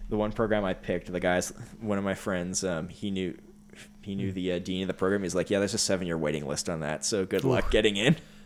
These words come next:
Speaker 2: I mean, there is a lot of the tech stuff you can just learn on your
Speaker 1: Online.
Speaker 2: own.
Speaker 1: Yeah, that's,
Speaker 2: Uh,
Speaker 1: well, that's what I'm starting to do now, is, like, some of the
Speaker 2: Yes.
Speaker 1: stuff I know how to do,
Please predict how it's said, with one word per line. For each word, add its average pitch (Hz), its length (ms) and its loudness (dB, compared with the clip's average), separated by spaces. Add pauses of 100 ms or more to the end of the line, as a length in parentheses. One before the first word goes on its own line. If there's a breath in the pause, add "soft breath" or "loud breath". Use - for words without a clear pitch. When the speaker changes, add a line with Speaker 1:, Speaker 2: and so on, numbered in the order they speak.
(200 loud breath)
Speaker 2:
I 147 60 4
mean, 175 140 10
there 185 120 12
is 196 80 10
a 233 60 12
lot 131 320 10
of 127 60 8
the 123 60 6
tech 113 260 2
stuff - 220 -2
you 113 60 -2
can 110 160 0
just 104 200 -2
learn 104 460 -2 (280)
on 113 180 6
your 90 100 6
Speaker 1:
Online. 98 220 4
Speaker 2:
own. 104 420 0
Speaker 1:
Yeah, 107 360 8
that's, 110 200 6
Speaker 2:
Uh, 104 120 4
Speaker 1:
well, 175 100 10
that's 175 160 6
what 175 100 6
I'm 117 120 4
starting 101 280 0
to 90 80 -2
do 90 180 -6
now, 80 380 -4
is, 78 120 -6
like, 85 180 -4
some 110 220 2
of 127 40 0
the 127 60 2
Speaker 2:
Yes. - 40 -2
Speaker 1:
stuff 127 220 2
I 113 80 4
know 101 140 2
how 101 80 2
to 110 80 4
do, 110 280 2